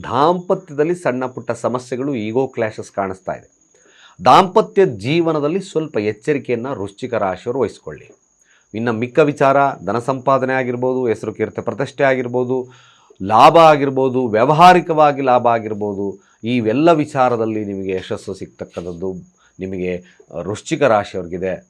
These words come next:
ಖಂಡಿತ ಒಳ್ಳೆಯದಾಗಲಿ ಕೂಡ. ಧನುರಾಶಿಯವರ ಈ ದಿನದ ಫಲಾಫಲ ಹೇಗಿರ್ತಕ್ಕಂಥದ್ದು ನೋಡಿ, ಧನುರಾಶಿಯ ವಿಚಾರಕ್ಕೆ ಬಂದಾಗ ಧನುರಾಶಿಯವರಿಗೆ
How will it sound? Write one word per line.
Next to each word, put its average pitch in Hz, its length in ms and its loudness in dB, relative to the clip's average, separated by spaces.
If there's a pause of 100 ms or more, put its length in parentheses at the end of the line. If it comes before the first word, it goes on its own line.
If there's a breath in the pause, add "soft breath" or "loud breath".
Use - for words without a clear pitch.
ಖಂಡಿತ 95 260 -10
ಒಳ್ಳೆಯದಾಗಲಿ 80 480 -12
ಕೂಡ. - 160 -20 (440)
ಧನುರಾಶಿಯವರ 196 760 6 (340)
ಈ 131 80 -2
ದಿನದ 113 240 -2
ಫಲಾಫಲ 101 420 0
ಹೇಗಿರ್ತಕ್ಕಂಥದ್ದು 82 1000 -12 (320)
ನೋಡಿ, 160 220 2
ಧನುರಾಶಿಯ 190 600 8
ವಿಚಾರಕ್ಕೆ 120 520 -2
ಬಂದಾಗ 80 340 -8 (760 soft breath)
ಧನುರಾಶಿಯವರಿಗೆ 175 1200 4